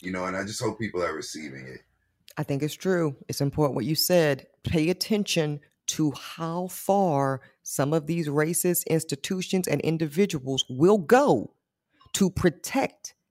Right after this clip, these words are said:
Speaker 2: that legacy of white supremacy. They will
Speaker 1: Yeah.
Speaker 2: literally risk it fucking all.
Speaker 1: That's deep.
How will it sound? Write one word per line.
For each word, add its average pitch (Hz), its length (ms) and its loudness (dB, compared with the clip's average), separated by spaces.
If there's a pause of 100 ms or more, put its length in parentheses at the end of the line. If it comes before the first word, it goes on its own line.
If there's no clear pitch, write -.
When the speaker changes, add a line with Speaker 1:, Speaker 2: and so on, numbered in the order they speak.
Speaker 2:
that 165 220 6
legacy 170 680 2
of 127 120 0
white 127 240 2
supremacy. 135 680 2 (300)
They 175 180 8
will 180 200 6
Speaker 1:
Yeah. 190 60 0
Speaker 2:
literally 247 440 4
risk 214 360 4
it 214 180 2
fucking 214 300 4
all. 208 520 4 (260)
Speaker 1:
That's 95 260 0
deep. 73 360 -2